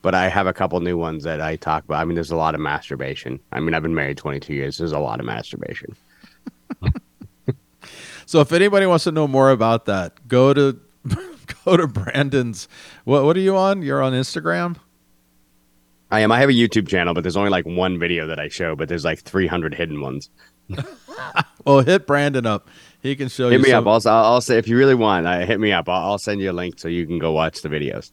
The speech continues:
Speaker 2: Yeah, it's always
Speaker 1: Oh.
Speaker 2: better live, though. It really is.
Speaker 1: It is. So, and if you really get a chance, come out and see me. You know, I do, you know, I, I, I'm around here. If you, you live in the area, I do comedy around here. And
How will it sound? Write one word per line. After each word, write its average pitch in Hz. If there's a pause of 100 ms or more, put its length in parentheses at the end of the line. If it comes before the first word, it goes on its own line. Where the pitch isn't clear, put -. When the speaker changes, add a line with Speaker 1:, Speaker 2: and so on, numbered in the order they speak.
Speaker 2:
Yeah, 113
it's 127
always 226
Speaker 1:
Oh. -
Speaker 2:
better 123
live, 101
though. 78 (180)
It 104
really 104
is. 80
Speaker 1:
It 113
is. 90 (300)
So, 104
and 107
if 101
you 110
really 127
get 101
a 90
chance, 82
come 101
out 92
and 85
see 90
me. 85 (100)
You 80
know, 78
I 82
do, 85
you 80
know, 71 (240)
I, 87
I, 104
I'm 107
around 98
here. 90
If 85
you, 85
you 92
live 95
in 98
the 92
area, 80
I 76
do 80
comedy 78
around 73
here. 76
And 69